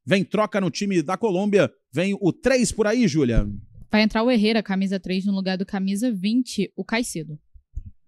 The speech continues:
Speaker 1: Herrera vai entrar com a três, na vaga do Caicedo com a vinte. Quinta e última, o Caicedo também não tem a mínima pressa. Já estamos com quarenta e dois. É, agora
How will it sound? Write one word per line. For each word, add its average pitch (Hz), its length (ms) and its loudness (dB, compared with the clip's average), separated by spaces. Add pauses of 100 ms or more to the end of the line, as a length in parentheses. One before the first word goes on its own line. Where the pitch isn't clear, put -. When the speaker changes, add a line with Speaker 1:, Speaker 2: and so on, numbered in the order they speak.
(200)
Speaker 1:
Herrera 143 520 -2
vai 139 120 -6
entrar 139 260 -6
com - 100 -8
a 151 60 -4
três, 214 540 -4
na 156 180 -6
vaga 147 260 -4
do 139 100 -6
Caicedo 135 640 -6
com 175 120 -8
a 185 40 -4
vinte. 170 640 -4 (600)
Quinta 165 360 -4
e 185 40 -2
última, 226 440 -2
o 208 80 -6
Caicedo 170 480 -4
também 160 200 -6
não 151 120 -2
tem 165 160 -6
a 156 40 -6
mínima 165 300 -4
pressa. 208 560 -4 (480)
Já 175 100 -2
estamos 170 300 -4
com 175 100 -4
quarenta 165 360 -4
e 160 80 -2
dois. 226 640 0 (440)
É, 175 120 -6
agora 160 520 -4